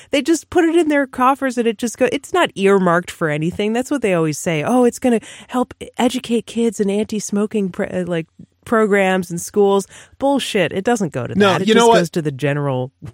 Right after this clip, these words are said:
Speaker 1: pockets, and who knows what they do with it.
Speaker 2: Yeah, real quick on that, 'cause that, that, that's an important thing to bring up. Um, a lot of people don't realize, like, remember that Truth campaign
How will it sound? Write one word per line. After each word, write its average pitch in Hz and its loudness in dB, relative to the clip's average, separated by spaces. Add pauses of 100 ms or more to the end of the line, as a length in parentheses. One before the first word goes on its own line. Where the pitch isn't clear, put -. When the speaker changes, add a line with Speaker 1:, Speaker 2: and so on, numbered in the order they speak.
(240)
Speaker 1:
pockets, 135 -6
and 147 -4
who 196 -2
knows 151 -2
what 117 -12
they 107 -10
do 107 -12
with 110 -12
it. 117 -10 (140)
Speaker 2:
Yeah, 214 4
real 247 4
quick 208 0
on 131 4
that, 104 -4
'cause 139 0
that, 156 0
that, 170 0
that's 170 -2
an 170 2
important 139 0
thing 131 0
to 120 -2
bring 120 -2
up. 95 -8 (300)
Um, 160 0
a 170 -2
lot 226 4
of 208 0
people 214 2
don't 185 6
realize, 165 2
like, 170 2
remember 247 2
that 190 2
Truth 196 0
campaign 180 0